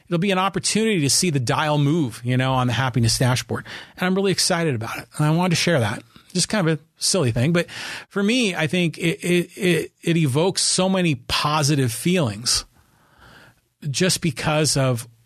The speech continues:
what I experienced as a kid. Um, it brings back a lot of that, that, uh, well, those feelings of happiness is really what it is. Um, so I don't know, are,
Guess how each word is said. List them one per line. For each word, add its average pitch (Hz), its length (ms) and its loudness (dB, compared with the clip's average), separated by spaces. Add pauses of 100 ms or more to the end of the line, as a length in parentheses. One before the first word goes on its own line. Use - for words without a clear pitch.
(160)
what 151 240 0
I 147 60 2
experienced 135 640 0
as 104 60 -2
a 107 40 -2
kid. 110 300 -2 (840)
Um, 123 420 2
it 120 120 -2
brings 143 300 0
back 127 280 0
a 120 40 2
lot 117 220 2
of 113 80 2
that, 110 340 -2
that, 113 360 2
uh, 107 240 2 (1160)
well, 180 120 -4
those 185 120 0
feelings 156 320 0
of 147 60 -2
happiness 135 560 -2 (240)
is 139 140 -10
really 151 180 2
what 127 160 2
it 139 80 2
is. 135 260 -2 (1200)
Um, 139 460 0
so 214 180 -2
I 254 80 0
don't 277 100 2
know, 170 120 0
are, 165 200 0